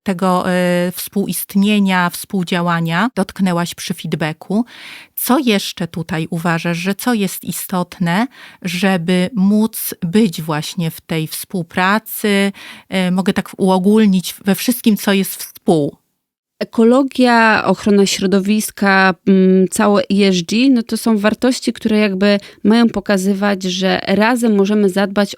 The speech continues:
Speaker 2: o jakiś fragment naszej rzeczywistości. Może to być duży fragment, może być to, e, mniejsza część, ale co do zasady, jeżeli będziemy robić to w pojedynkę, nie uda nam się jakby osiągnąć tego efektu, który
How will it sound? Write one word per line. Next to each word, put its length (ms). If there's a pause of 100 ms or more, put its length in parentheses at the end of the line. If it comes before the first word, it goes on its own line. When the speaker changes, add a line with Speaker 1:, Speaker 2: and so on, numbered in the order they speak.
Speaker 2:
o 240
jakiś 360
fragment 540
naszej 280
rzeczywistości. 760
Może 200
to 80
być 200
duży 400
fragment, 380
może 180
być 180
to, 140 (420)
e, 160
mniejsza 480
część, 420 (140)
ale 220
co 160
do 120
zasady, 400
jeżeli 300
będziemy 380
robić 240
to 120
w 80
pojedynkę, 720 (320)
nie 160
uda 320
nam 200
się 180
jakby 420
osiągnąć 460
tego 260
efektu, 440
który 440